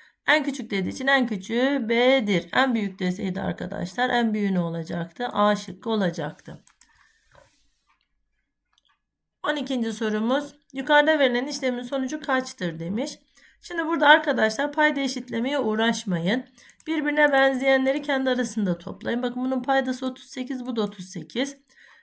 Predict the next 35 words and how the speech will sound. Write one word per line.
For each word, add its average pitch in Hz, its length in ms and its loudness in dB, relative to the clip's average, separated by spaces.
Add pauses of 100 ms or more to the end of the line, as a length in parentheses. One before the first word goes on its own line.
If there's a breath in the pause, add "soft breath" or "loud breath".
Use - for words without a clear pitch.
(280 soft breath)
Otuz 269 460 -2
beş, 262 320 2
üç 285 280 -8
daha 254 160 2
ne 269 120 0
yapar? 247 460 2
Otuz 254 420 -4
sekiz 247 760 -4
bölü 226 360 2
otuz 240 400 -4
sekiz 214 380 -6
yapar. 208 580 -2 (720 soft breath)
Diğerinde 262 600 2
de 285 360 2
bunun 277 240 -4
paydası 277 520 2
on, 262 240 0
bu 262 100 -2
da 240 140 4
on. 220 400 0 (140)
Dokuz, 254 460 -2
bir 254 220 -2
daha 220 160 2
ne 240 120 -2
yapar? 220 560 2
On 247 440 2
bölü 220 360 2
on 233 400 -2
yapar. 185 440 -2 (1500)
Otuz - 260 -6
sekiz 311 260 -2
otuz 302 260 -4
sekize 277 400 0
bölersek 240 640 2
bir, 196 360 0